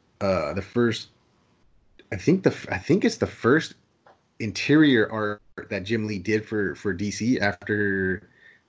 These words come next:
um, D C bought Wildstorm and he jumped over. Um, he had done some covers and stuff, but this was, like, his return to comics.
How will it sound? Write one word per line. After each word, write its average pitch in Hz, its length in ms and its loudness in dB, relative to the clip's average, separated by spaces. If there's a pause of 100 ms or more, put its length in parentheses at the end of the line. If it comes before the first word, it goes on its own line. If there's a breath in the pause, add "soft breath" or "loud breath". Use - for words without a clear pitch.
um, 76 420 -6 (460 soft breath)
D 110 120 -2
C 104 180 -4
bought 101 240 0
Wildstorm 120 540 0 (320)
and 95 80 0
he 95 240 0 (220)
jumped 92 180 -2
over. 101 320 2 (760 soft breath)
Um, 95 180 0
he 110 160 2
had 107 100 4
done 113 140 4
some 87 160 -6
covers 113 280 0
and 135 120 0
stuff, 135 240 0
but 98 80 0
this 104 140 2
was, 110 120 0
like, 104 140 0
his 101 220 0
return 98 760 2
to 95 180 -2
comics. - 540 -6